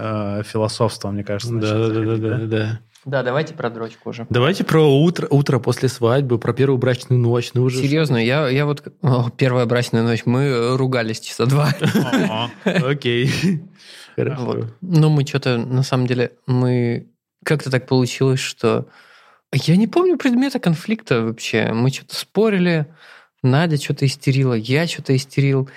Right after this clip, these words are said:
Speaker 3: Вот. А утром мы проснулись, э, и,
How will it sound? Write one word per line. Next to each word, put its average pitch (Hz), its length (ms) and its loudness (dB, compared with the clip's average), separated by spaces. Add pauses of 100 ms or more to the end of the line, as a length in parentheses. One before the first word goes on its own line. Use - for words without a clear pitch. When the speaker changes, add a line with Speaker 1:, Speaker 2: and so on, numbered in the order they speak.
(140)
Speaker 3:
Вот. 123 220 2
А 117 80 2
утром 196 240 2
мы 139 140 2
проснулись, 170 720 -2
э, 123 460 0
и, 120 340 0